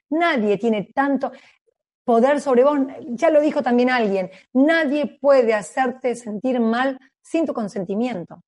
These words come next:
Si vos dejás que te haga mal es porque estás permitiendo, es porque estás abriendo esa vulnerabilidad a que te lastime. Si vos estás fuerte, si no te importa, bueno, que sea como sea. Y listo. Y en todo caso,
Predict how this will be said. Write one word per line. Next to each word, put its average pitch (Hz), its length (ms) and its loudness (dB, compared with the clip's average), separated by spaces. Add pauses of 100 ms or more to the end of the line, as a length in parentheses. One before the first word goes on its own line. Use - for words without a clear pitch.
(640)
Si 262 160 2
vos 339 160 2
dejás 294 600 -2
que 226 120 4
te 254 140 0
haga 269 180 0
mal 247 160 0
es 269 60 -6
porque 277 200 -8
estás 311 200 -8
permitiendo, 240 920 0
es 165 60 -20
porque 240 220 -6
estás 294 220 -6 (360)
abriendo 247 560 2
esa 220 300 -2 (120)
vulnerabilidad 247 1000 2
a 302 60 -4
que 302 80 -6
te - 80 -6
lastime. 196 560 -6 (380)
Si - 100 -10
vos - 140 -8
estás 247 260 -6
fuerte, 185 380 -2
si 254 100 -6
no 311 100 -4
te 277 80 -4
importa, 240 340 -6
bueno, 453 200 -12
que - 80 -14
sea - 120 -8
como 220 200 -4
sea. 180 540 -4 (840)
Y 240 100 0
listo. 233 460 -4
Y 233 140 2
en 220 100 4
todo 269 160 2
caso, 254 340 -2